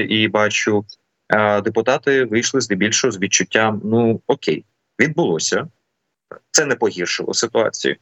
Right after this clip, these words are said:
Але, власне, всі питання, які були концептуального характеру, вони всі залишилися. На них відповіді жодної. Єдине, що Арахамія таким чином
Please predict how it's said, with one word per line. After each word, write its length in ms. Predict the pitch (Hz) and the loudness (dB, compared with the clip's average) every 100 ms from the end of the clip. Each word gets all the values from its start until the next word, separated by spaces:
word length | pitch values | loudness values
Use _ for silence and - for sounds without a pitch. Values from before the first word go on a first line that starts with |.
| _ _ _ - | _ _ _ -2
Але, 160 | 117 127 | 0 2
власне, 280 | 127 120 | 0 0
всі 180 | 107 147 | 0 0
питання, 420 | 123 117 117 104 | 0 2 0 2
які 260 | 98 98 - | 0 0 -2
були 420 | 92 101 98 95 98 _ - | 0 2 2 2 -4 _ -6
концептуального 520 | - 113 117 113 104 | -4 0 2 2 0
характеру, 380 | 123 175 - 101 | 0 -2 -2 -2
вони 120 | 101 | 0
всі 180 | 98 120 | 2 2
залишилися. 640 | 101 90 80 82 - - - _ - | 2 0 0 -2 0 -2 -4 _ -4
На 80 | 95 | 0
них 200 | 123 - | 0 0
відповіді 380 | 104 - 98 92 | -2 0 2 2
жодної. 400 | 80 - - - _ _ - - - - | -2 -4 -6 -6 _ _ -12 -10 -12 -2
Єдине, 300 | 110 139 220 | 0 2 0
що 280 | 180 - 123 | 0 2 2
Арахамія 680 | 101 107 - 170 170 135 113 | 2 0 0 0 2 2 2
таким 300 | - 110 110 | -2 -2 0
чином 360 | 127 151 131 | 2 2 -2